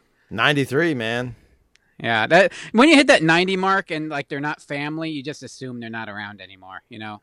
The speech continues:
Speaker 1: Yeah. He kinda lost his mind and went full Trumper in the end.
Speaker 2: Well, that's okay. If
Speaker 1: Yeah,
Speaker 2: you
Speaker 1: I
Speaker 2: know,
Speaker 1: mean, that's
Speaker 2: uh,
Speaker 1: fine. I mean,
Speaker 2: if
Speaker 1: that's
Speaker 2: that's
Speaker 1: what
Speaker 2: your
Speaker 1: o-,
Speaker 2: political view, you're, you're
Speaker 1: that's what
Speaker 2: allowed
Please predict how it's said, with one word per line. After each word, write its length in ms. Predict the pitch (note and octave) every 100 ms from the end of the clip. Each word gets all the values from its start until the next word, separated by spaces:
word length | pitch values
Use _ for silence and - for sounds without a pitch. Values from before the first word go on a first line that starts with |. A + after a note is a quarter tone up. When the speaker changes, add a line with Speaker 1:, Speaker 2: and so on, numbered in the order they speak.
| _
Speaker 1:
Yeah. 220 | G#2 F#2 E2+ _ _ _
He 120 | - C#3+
kinda 300 | E3+ F#3 F3
lost 340 | D3 D3 -
his 160 | D3 B2+
mind 600 | B2+ C3+ D3+ D3+ D3 D3+
and 180 | B2 A#2+
went 200 | A#2 G#2+
full 240 | - B2
Trumper 640 | A#2 C3 C3 C#3+ D3 D3+ C3
in 100 | C3
the 120 | C3+
end. 420 | C#3 D3 D3+ D3+ C3 _ _ _ _ _ _ _ _ _ B3 _ _
Speaker 2:
Well, 120 | B3
that's 220 | C4+ D4 -
okay. 420 | G#4 - G2+ E3
If 100 | A#3
Speaker 1:
Yeah, 180 | E3+ C#3
Speaker 2:
you 40 |
Speaker 1:
I 60 | C3+
Speaker 2:
know, 80 | D3+
Speaker 1:
mean, 160 | D3
that's 260 | B2+ D3 F#3
Speaker 2:
uh, 40 |
Speaker 1:
fine. 380 | D#3 D#3+ E3 A2
I 120 | G2+
mean, 160 | A2+ B2
Speaker 2:
if 60 | B2
Speaker 1:
that's 140 | -
Speaker 2:
that's 120 | G#3 -
Speaker 1:
what 20 |
Speaker 2:
your 100 | B3+
Speaker 1:
o-, 40 | - -
Speaker 2:
political 340 | B3 D#4+ F4+
view, 220 | E4+ B3 D4
you're, 340 | D#4 F4 G4
you're 140 | G4 F4
Speaker 1:
that's 240 | - E4+
what 120 | C#4
Speaker 2:
allowed 80 | C4+